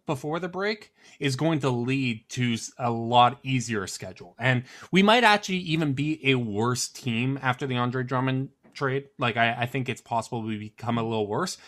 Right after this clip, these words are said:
but we might perform better because that schedule is going to ease up. We're going to get those games against Washington. We're going to get,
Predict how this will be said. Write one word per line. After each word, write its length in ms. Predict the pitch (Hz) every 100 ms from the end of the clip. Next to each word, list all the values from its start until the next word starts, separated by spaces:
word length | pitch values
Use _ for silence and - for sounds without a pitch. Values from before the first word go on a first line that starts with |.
| -
but 100 | 139
we 100 | 165
might 240 | 220 277
perform 460 | - 139 147 233 196
better 240 | 117 113
because 400 | 110 123 - 131
that 280 | 127 127 156
schedule 400 | - - 143 139
is 80 | 120
going 220 | 139 120
to 80 | 117
ease 220 | 123 117
up. 200 | 139 127
We're 200 | 139 123
going 240 | - 117 120
to 80 |
get 240 | 107 123 123
those 200 | 131 107
games 240 | 123 120
against 300 | 113 120 113
Washington. 480 | 117 135 131 127 104
We're 80 | 104
going 240 | 117 135
to 60 | 139
get, 260 | 131 131